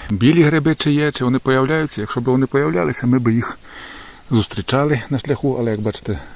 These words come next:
білих грибів небагато. Все, що знайшли, то тільки зрілі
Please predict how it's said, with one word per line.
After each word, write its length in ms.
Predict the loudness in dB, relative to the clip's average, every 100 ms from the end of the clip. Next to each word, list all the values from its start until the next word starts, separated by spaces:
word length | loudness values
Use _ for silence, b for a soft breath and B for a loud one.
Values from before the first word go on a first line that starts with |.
| B
білих 280 | 0 0 -2
грибів 300 | -2 -4 0
небагато. 580 | 0 2 0 -2 -4 -6 -10 B B B B B
Все, 300 | -14 -4 -2
що 160 | -2 -2
знайшли, 340 | -2 -4 -6 -8
то 60 |
тільки 340 | -4 -4 -2 -4 B B B B B B B B B B B
зрілі 480 | -4 2 4 6 2